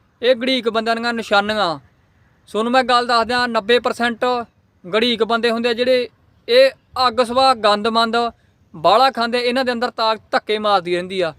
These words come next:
ਇਹਨਾਂ ਦਾ ਜਿਹੜਾ ਮਾਨਸਿਕ ਪੱਧਰ ਹੁੰਦਾ, ਕਈ ਵਾਰੀ ਇਹ ਆਮ ਕਰਕੇ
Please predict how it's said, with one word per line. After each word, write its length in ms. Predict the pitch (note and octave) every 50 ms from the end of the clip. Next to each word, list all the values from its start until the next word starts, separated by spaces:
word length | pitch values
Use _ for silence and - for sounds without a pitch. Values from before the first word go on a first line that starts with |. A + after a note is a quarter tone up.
| - - - - - - - - - -
ਇਹਨਾਂ 260 | - G#3+ A3 C4 C#4 C4
ਦਾ 140 | C4+ C4
ਜਿਹੜਾ 160 | B3+ C4+ C#4 C4+
ਮਾਨਸਿਕ 520 | A3+ G#3 G3 G3+ G#3 G3 - - G#3+ A#3+
ਪੱਧਰ 240 | A3 B3+ A#3+ A#3 C4
ਹੁੰਦਾ, 180 | B3+ B3 B3
ਕਈ 220 | A#3+ - B3 C4 C4+
ਵਾਰੀ 200 | C4 C4 B3+ C4
ਇਹ 60 | B3+
ਆਮ 220 | B3 B3 A#3+ A#3+
ਕਰਕੇ 460 | A#3 B3 A#3+ G#3+ - A#3+ A#3+ A#3+ A#3